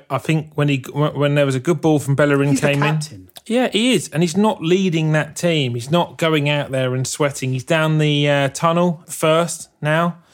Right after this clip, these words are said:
Speaker 1: I know there's no fans to applaud, but he's off the pitch and straight down the tunnel.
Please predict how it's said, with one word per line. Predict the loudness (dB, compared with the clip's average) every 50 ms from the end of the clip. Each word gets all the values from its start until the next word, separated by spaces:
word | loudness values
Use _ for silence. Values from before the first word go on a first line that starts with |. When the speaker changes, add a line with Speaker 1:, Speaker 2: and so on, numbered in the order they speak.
| -18 -6
Speaker 1:
I | -2 2
know | 2 4 4
there's | 2 2 2
no | 0 -2 0
fans | 0 0 0 0 0 -2 -2 -2
to | -2 -2
applaud, | -2 -2 -2 0 0 0 0 0 -4 -6 _
but | -8 -6
he's | -4 -6 -4
off | -4 -4 -4 -4
the | -6 -8
pitch | -4 -2 -2 -2 -2 -6 _ -8
and | -6 -6 -6
straight | -4 -2 -2 -2 0
down | 0 -2 -2 -2
the | -4
tunnel. | -4 -2 -2 0 2 2 0 0 -2